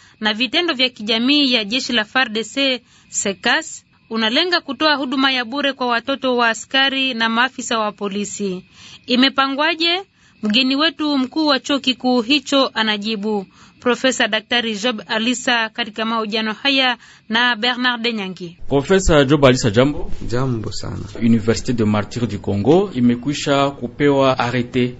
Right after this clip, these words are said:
Speaker 2: ya ministère. Ni kusema kwamba hiyo arete inaleta jibu nyipya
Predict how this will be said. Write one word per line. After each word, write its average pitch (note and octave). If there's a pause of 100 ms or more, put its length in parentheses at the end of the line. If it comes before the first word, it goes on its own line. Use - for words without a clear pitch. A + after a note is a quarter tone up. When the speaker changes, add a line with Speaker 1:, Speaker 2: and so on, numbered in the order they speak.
(100)
Speaker 2:
ya A2
ministère. A2+
Ni A#2
kusema B2+
kwamba C#3+ (120)
hiyo C3+
arete C3
inaleta B2+
jibu C#3
nyipya D#3